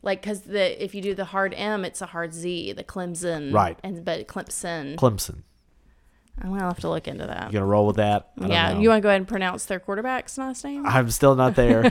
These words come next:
Speaker 1: <laughs>
Speaker 2: I'm
Speaker 1: There's,
Speaker 2: still not there.
Speaker 1: I have a, there's an
Speaker 2: I
Speaker 1: extra vowel in there I can't get, but
Speaker 2: Uh, w-, well, D J had a tough night.
Speaker 1: Yeah, he
Speaker 2: And, uh,
Speaker 1: did.
Speaker 2: it was, uh, it was a tough go, and Georgia's defense is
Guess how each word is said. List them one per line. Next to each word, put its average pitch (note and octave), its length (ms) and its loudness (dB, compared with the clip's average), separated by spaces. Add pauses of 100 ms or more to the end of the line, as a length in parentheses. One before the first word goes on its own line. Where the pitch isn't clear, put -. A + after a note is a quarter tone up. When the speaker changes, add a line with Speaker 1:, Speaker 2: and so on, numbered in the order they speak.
Speaker 1:
<laughs> A3+ 180 2 (440)
Speaker 2:
I'm C3 140 4
Speaker 1:
There's, C#4+ 80 6
Speaker 2:
still D3 160 8
not C3+ 240 4
there. F3 240 8
Speaker 1:
I - 20 8
have C#4+ 160 4 (140)
a, A#3 140 -4
there's G#3+ 220 -4
an G3 120 -6
Speaker 2:
I G#3 60 -6
Speaker 1:
extra A#3+ 280 -10
vowel F3+ 380 -8
in D#3+ 80 -10
there D3+ 180 -12
I - 60 -10
can't - 320 -18
get, - 280 -14 (120)
but - 240 -8 (160)
Speaker 2:
Uh, A#2 160 6
w-, A#2 320 2
well, B2+ 320 6
D B2 240 6
J G2+ 480 6 (100)
had A#2+ 160 2
a G#2+ 60 2
tough G#2+ 260 -2
night. D#2+ 400 -10 (160)
Speaker 1:
Yeah, A3+ 200 4
he A3+ 40 4
Speaker 2:
And, C4+ 220 4
uh, G3+ 420 6
Speaker 1:
did. - 80 -10
Speaker 2:
it B2 120 4
was, A#2 300 8
uh, F#2+ 480 4
it B2+ 100 2
was B2+ 180 4
a A2+ 80 2
tough C3+ 280 2
go, G#2+ 460 4
and G2+ 260 -8
Georgia's B2 520 4
defense - 800 -2
is B2 340 8